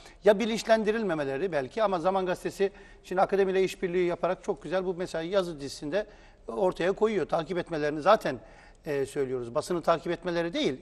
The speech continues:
kendilerinin ihtiyacı olan işleri yapacak olan, e, basını takip etmeleri de önemli. İsmail Bey sağ olsun toplum görevini, sivil toplum görevini de yerine getirmiş oluyor.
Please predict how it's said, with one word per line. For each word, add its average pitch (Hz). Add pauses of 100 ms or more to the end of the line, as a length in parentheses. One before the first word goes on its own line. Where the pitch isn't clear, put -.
kendilerinin 175
ihtiyacı 175
olan 175 (420)
işleri 180
yapacak 185
olan, 165
e, 139
basını 147
takip 143
etmeleri 156
de 156
önemli. 120 (380)
İsmail 156
Bey 180
sağ 160
olsun 175
toplum 170 (100)
görevini, 143 (200)
sivil 165
toplum 170
görevini 151
de 175
yerine 131
getirmiş 127
oluyor. 143